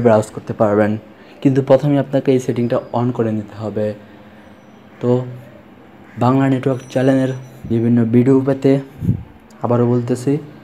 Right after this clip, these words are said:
আপনারা চ্যানেলটি সাবস্ক্রাইব করে রাখুন এবং আমাদেরকে কমেন্ট বক্সে জানান আপনারা কী রকমের ভিডিওগুলো চান, সে বিষয়ের উপর আমরা ভিডিও করার জন্য চেষ্টা করব।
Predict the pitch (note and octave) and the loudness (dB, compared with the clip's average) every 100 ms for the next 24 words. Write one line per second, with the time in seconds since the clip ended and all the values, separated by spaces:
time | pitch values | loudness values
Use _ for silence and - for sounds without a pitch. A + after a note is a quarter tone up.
0 | - - - - - - - - - C3 | -20 -20 -20 -20 -20 -20 -20 -8 -2 2
1 | A#2+ A#2 A#2 A2+ G#2 G2+ - G#2 - G#2 | 2 2 0 0 0 -2 -2 -2 -2 -2
2 | F#2+ G#2+ G#2+ G#2 - G#2+ A2 - - - | 0 0 2 0 0 -4 -4 -12 -20 -20
3 | - - - - - - - - - A2 | -20 -20 -20 -20 -20 -20 -20 -20 -8 -2
4 | A2+ A2+ A#2 B2+ B2+ B2 B2 B2+ B2 C3 | 0 2 2 2 0 -2 -2 0 0 0
5 | B2 C3 A2+ A#2 B2 B2 B2 B2 A#2 B2 | -2 0 0 2 0 0 -2 -2 -2 0
6 | A#2 A#2 A2 G#2 G#2 G#2+ G2 G2 - G#2+ | -2 0 -2 -2 -2 0 -2 -6 -16 -8
7 | G#2 G2+ F#2+ - G#2 G#2 - - - - | -6 -6 -6 -2 0 0 -4 -16 -20 -20
8 | - - - B2 A#2+ A2+ C3+ C3 B2+ B2 | -20 -20 -8 -2 -2 0 2 2 2 0
9 | A#2+ A#2+ B2 A#2+ A#2+ A#2 A#2 A#2 G#2 - | 2 2 4 6 6 4 2 -2 -4 -8
10 | G2 G2 G2 | -6 -4 -2